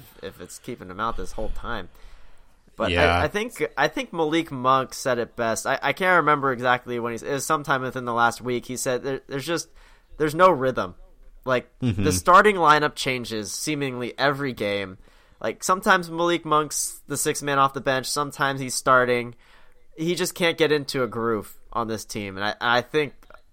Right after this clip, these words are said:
Speaker 1: I, I would think that the rest of the Lakers also feel that way. I mean, the, the whole coaching staff is trying to <laughs> figure out what works, but they're not allowing enough time to let anything really gel.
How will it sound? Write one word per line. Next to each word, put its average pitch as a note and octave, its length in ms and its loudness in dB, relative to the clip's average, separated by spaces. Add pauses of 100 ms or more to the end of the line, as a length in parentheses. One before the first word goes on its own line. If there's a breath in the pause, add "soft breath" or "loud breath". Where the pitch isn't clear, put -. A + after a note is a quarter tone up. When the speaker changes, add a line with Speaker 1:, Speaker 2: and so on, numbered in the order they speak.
(120)
Speaker 1:
I, G#2 200 -2
I B2 100 2
would B2 160 -4
think D#3 200 -4
that C3 120 -6
the A#2 100 -2
rest A#2 300 0
of B2 60 -10
the A2+ 80 -4
Lakers G#2 580 -4 (180)
also A2+ 340 -2
feel F#2+ 280 -4
that F2 220 -2
way. F#2 200 -4
I F#2+ 100 -4
mean, G2 380 -8 (720)
the, B2+ 260 -2
the B2+ 160 0
whole D#3 420 6 (220)
coaching D#3 360 -2
staff A2+ 380 0
is A2+ 300 -8
trying C#3 540 4
to C3 60 -4
<laughs> - 0 -
figure C#3+ 460 2
out C#3 220 6
what C3+ 180 2
works, C3+ 340 -2
but - 200 -8
they're A#2 100 -4
not C3 340 4
allowing A2+ 540 0
enough A2+ 320 -6
time A#2+ 360 -4
to - 100 -14
let A2 240 -4
anything G2+ 500 -12
really A#2+ 280 -4
gel. G2 520 -2